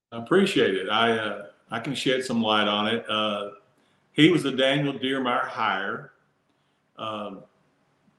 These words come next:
at the time, Daniel didn't know the situation in athletics. He was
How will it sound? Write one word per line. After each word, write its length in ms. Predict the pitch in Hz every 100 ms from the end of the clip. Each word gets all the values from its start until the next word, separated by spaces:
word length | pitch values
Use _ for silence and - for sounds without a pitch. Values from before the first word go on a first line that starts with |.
| - -
at 180 | 135 135
the 100 | 113
time, 520 | 190 196 151 135 - - _ 131
Daniel 420 | 139 151 160 139
didn't 260 | 131 139 127
know 540 | 127 127 123 120 117
the 100 | 113
situation 680 | 117 123 - 117 120 117 117
in 120 | 113
athletics. 580 | 107 101 107 110 120 -
He 140 | 117
was 340 | 117 107 -